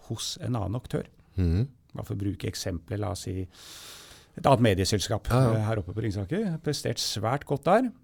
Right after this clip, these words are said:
Speaker 1: og så finner vi ut, eller møter kanskje, eller får høre om han eller henne, og så drar vi dem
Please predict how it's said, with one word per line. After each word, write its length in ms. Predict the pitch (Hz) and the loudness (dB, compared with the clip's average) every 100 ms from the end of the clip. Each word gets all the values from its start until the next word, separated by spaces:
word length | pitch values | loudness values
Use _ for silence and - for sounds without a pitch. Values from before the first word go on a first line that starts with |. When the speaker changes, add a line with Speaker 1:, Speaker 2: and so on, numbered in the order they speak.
| - | -12
Speaker 1:
og 160 | 165 131 | -6 -4
så 500 | - 147 143 143 143 | 0 0 2 2 -2
finner 600 | - - - 151 110 92 | -4 -14 -6 -2 0 2
vi 100 | 98 | 0
ut, 220 | 113 - | -2 -4
eller 240 | 131 127 127 | -4 -2 0
møter 500 | 131 127 90 - 117 | 0 0 -2 -4 -6
kanskje, 400 | 117 101 - 110 113 117 | -4 -4 -4 -4 -2 -2
eller 120 | 113 | -4
får 160 | 131 113 | -4 -2
høre 240 | 101 90 | 0 0
om 100 | 120 | -2
han 280 | 113 110 123 | -2 -2 -2
eller 180 | 127 123 | 0 0
henne, 240 | 123 196 247 208 | 0 0 -2 -6
og 100 | 139 | -8
så 140 | - 135 | -6 -4
drar 240 | 117 95 | -2 -2
vi 100 | 92 | -2
dem 200 | 123 127 | -2 -4